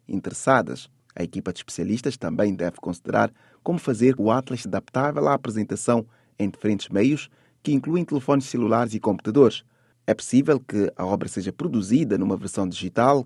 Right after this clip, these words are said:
que seja autoritária, abrangente e útil para sistemas de observação operacionais. A O M M prevê que a ação seja demorada e tecnicamente desafiadora para a obra que foi escaneada e disponibilizada online.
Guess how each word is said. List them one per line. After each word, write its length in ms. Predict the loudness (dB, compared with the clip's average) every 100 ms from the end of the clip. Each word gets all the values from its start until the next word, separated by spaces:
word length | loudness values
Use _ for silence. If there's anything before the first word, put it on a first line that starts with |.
| -4
que 100 | -8
seja 280 | -4 -4 -6
autoritária, 680 | -8 -8 0 2 2 0 -2
abrangente 640 | -6 -4 -4 -2 -2 -2
e 40 | -2
útil 360 | 0 2 -2 -4 _ _ _
para 120 | -4
sistemas 420 | -4 0 2 2
de 60 | 0
observação 520 | -4 -4 -6 -4 -2
operacionais. 800 | -2 -4 -4 0 2 2 0 -10 _ _ _ _ -12
A 80 | -8
O 40 |
M 200 | -4 0
M 220 | 2 0
prevê 400 | -4 -8 -4 -4
que 120 | -4
a 20 | -8
ação 300 | -4 -2 -2
seja 300 | -4 -4 0
demorada 640 | 0 2 4 4 4 0 -6
e 120 | -14 -4
tecnicamente 720 | -2 0 0 0 0 0 -4
desafiadora 720 | -6 -6 -4 0 4 4 4 -2 _
para 160 | 4 8
a 60 |
obra 340 | 10 8 6 2
que 160 | 0
foi 360 | -2 2 4 2 _
escaneada 760 | -16 -2 2 4 4 2 -2 -8 -8
e 60 |
disponibilizada 800 | -10 -6 -4 -4 -4 0 0 0
online. 440 | 0 2 2 0